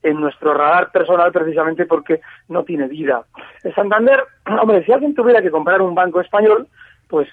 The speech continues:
ahora ya no es el B B V de lo-, de entre los grandes, ahora tendría que ser el Santander precisamente porque ya recortó más en su momento y ahora es al B B V al que le toca deshacer el camino que no hizo, o hacer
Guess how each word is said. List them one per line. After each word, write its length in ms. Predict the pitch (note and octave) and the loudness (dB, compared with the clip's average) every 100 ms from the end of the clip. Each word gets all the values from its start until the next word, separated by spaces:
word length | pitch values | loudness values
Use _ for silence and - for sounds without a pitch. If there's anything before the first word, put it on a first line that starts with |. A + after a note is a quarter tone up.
| _ | _
ahora 320 | E3+ G3 G3+ | 0 2 2
ya 140 | E3+ G3 | 2 2
no 160 | F#3+ | 2
es 120 | D#3+ | 2
el 100 | D3+ | 0
B 120 | C#3 D3 | 2 2
B 100 | D#3 | 4
V 200 | D3+ C#3 | 4 2
de 120 | C#3+ | 2
lo-, 160 | C#3+ | 0
de 160 | - D3+ | -2 -2
entre 280 | C#3+ C3+ C#3 | -2 -4 0
los 160 | C3+ C3+ | 0 2
grandes, 400 | A#3+ C4 F#3 - - - - - | 2 4 2 0 -10 -20 -20 -6
ahora 220 | F3 E3+ | -2 0
tendría 280 | F#3+ G3+ F3+ | 0 2 2
que 120 | D#3 | 0
ser 160 | D#3 | -2
el 140 | C#3+ B2+ | -4 -2
Santander 460 | D3+ E3+ E3 D#3+ | -4 -2 0 0
precisamente 600 | D#3+ D#3 D3 D3+ D3+ D3 D#3+ | 0 -4 -2 -4 -2 -2 -2
porque 360 | D#3 C3+ E3 C3 | -2 -2 -6 0
ya 140 | F3 | 0
recortó 400 | D#3 C#3+ C#3 D#3 | 2 -2 -2 0
más 120 | D3 D#3+ | 0 -2
en 100 | D#3 | -2
su 100 | G3+ | -2
momento 400 | G3 F#3+ G3+ G3+ - - | -2 0 -2 -4 -14 -18
y 120 | D#3 E3 | -4 0
ahora 200 | F3 G3+ | 2 2
es 100 | G3 | 2
al 120 | D#3+ | 0
B 120 | F3 | 0
B 100 | E3 | 0
V 120 | E3 | 2
al 80 | E3+ | 0
que 80 | E3 | 0
le 100 | D3 | 0
toca 320 | E3 D#3 F#3 - - _ | 0 0 -2 -4 -20 _
deshacer 580 | D#3+ D3 - C#3+ G#3 F#3+ | -2 -2 -2 -2 0 2
el 100 | D#3 | 2
camino 440 | D#3 D#3+ E3 F3 - - _ | -2 -2 0 -2 -4 -20 _
que 120 | E3+ | -2
no 180 | E3+ E3 | 0 0
hizo, 180 | D#3+ - | 0 0
o 240 | F#3 D#3 | 2 4
hacer 320 | C#3+ A#3+ G3 | 2 2 0